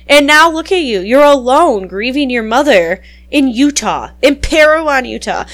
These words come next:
Which, by the way, I did a Google Maps of Lizzie Heritage Inn and checked out, you know, the street view.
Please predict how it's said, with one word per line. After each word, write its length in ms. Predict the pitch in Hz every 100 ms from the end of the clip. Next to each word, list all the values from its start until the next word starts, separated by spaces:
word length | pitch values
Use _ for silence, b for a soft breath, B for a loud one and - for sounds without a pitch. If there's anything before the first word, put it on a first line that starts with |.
| B
Which, 200 | - 269
by 140 | - 311
the 100 | 311
way, 140 | 254
I 380 | - 220 302 311
did 300 | - - 254
a 40 | 254
Google 320 | 226 220 214
Maps 500 | 196 180 247 - -
of 220 | - 202
Lizzie 320 | 208 214 220
Heritage 400 | 208 202 190 175
Inn 180 | 196 202
and 220 | 208 185 -
checked 320 | - 196 -
out, 260 | 180 -
you 60 | 196
know, 140 | 196 170
the 100 | 180
street 360 | - 208 208
view. 340 | 247 254 285